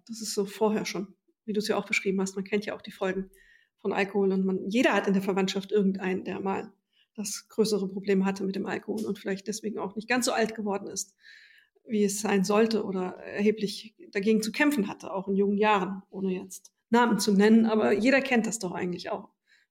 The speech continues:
wenn man so ein bisschen mehr Verwandtschaft hat.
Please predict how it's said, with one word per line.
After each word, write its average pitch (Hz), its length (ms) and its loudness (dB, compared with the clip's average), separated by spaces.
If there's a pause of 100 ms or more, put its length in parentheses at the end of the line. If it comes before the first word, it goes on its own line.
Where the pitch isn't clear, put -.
wenn 196 100 -2
man 185 100 2
so 196 60 2
ein 190 60 2
bisschen 190 460 -4 (540)
mehr 220 280 6
Verwandtschaft 196 500 -2
hat. - 200 -14